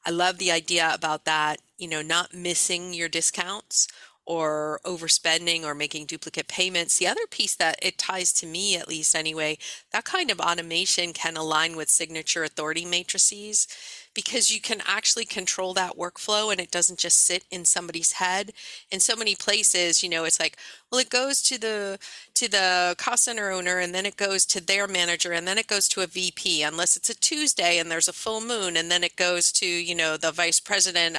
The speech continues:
of, of overlap, but whatever it happens to be, but it all sits in an A P person's head versus has an automated flow with exception processing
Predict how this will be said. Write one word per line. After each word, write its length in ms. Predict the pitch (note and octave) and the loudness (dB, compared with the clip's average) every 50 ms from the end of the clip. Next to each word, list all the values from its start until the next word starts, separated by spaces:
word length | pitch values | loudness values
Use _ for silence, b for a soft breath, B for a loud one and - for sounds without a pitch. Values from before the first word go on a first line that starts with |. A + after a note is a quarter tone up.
| - | 2
of, 380 | D#3 D#3+ D#3+ D#3+ D#3 D#3 D3+ B B B B B B B B B | 2 4 4 4 2 0 -2 B B B B B B B B B
of 160 | B F3 E3 F3 - | B -2 -2 0 0
overlap, 640 | G#3 A3+ G#3 G3 F#3 F3 D#3+ D3 C#3+ C3+ C3+ - B B B B B B B B | 0 0 2 2 2 2 4 4 4 4 2 0 B B B B B B B B
but 100 | A3 G#3 | 0 2
whatever 380 | G#3+ A#3 A#3 A#3 A#3 A3 A3+ A3+ | 4 4 4 4 4 4 4 2
it 80 | G#3+ | 2
happens 400 | G3+ A3 G3+ G3 - F3+ F3 - | 2 0 -2 -2 -2 2 2 2
to 100 | - G3 | 2 2
be, 160 | - B3+ B3 A3+ | 0 0 0 2
but 160 | G#3 G3+ F#3+ | 2 2 2
it 100 | F#3+ G3 | 2 2
all 140 | G3 G#3 G3+ | 4 4 4
sits 640 | - - - - B3+ A3+ G#3+ - - - - G#3 | 6 6 4 4 2 0 -2 0 2 2 0 2
in 100 | F#3+ F#3 | 0 -2
an 100 | F3+ F3+ | -2 0
A 140 | F#3 F#3+ F#3 | 0 -2 -2
P 180 | - - - | -2 -6 -10
person's 520 | - - - F3+ F3 - - E3 E3 E3 - | -10 -8 -4 0 2 2 2 2 2 2 2
head 600 | - - - F4 E4 C4 F#3 E3 D#3+ D#3+ D#3 D#3 | 2 0 0 2 2 2 4 2 2 2 0 -2
versus 800 | D#3 F3+ F3+ F3 D#3+ - - F3+ F3 E3+ E3+ E3+ E3 D#3+ - - B B B B B B B - - - | 0 0 2 4 4 4 4 4 4 4 4 4 4 4 2 0 B B B B B B B -8 -2 0
has 220 | G3+ F3+ F3+ F3+ | 0 2 2 0
an 120 | F3+ E3+ - - - | 0 -2 -6 -2 0
automated 680 | E3+ F3 F3+ F#3 F#3 F#3 F3+ F3+ F3 E3 F3 E3+ - | 0 2 0 0 -2 -2 -2 -2 0 0 -2 -2 -2
flow 420 | - - - G3 F#3 F3 F3 F3 E3+ | -4 -2 0 2 2 4 2 0 0
with 180 | E3+ F3 E3+ | -2 -4 -6
exception 640 | E3+ - - - - - E3 E3+ - - - E3+ D#3+ | -4 0 2 4 4 4 2 0 0 0 0 -2 -4
processing 640 | - - D#3 D3+ D#3 - - D#3+ - - E3 D#3+ | -6 -4 -2 2 4 4 4 4 2 -2 -2 -6